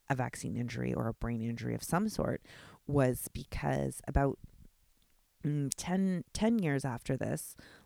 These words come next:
like, or late twenties, I suppose, I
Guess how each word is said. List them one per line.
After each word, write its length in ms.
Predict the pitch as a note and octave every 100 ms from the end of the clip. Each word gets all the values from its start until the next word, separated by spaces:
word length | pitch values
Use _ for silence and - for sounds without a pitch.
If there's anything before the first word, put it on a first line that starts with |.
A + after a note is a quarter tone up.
| -
like, 240 | C#3 C3+
or 140 | C3+ C3
late 180 | E3+
twenties, 440 | - C#3 B2+ G2 -
I 40 |
suppose, 540 | C3 - B2+ A#2+ - - - - - _
I 520 | C#3 C3+ C3+ C#3 C#3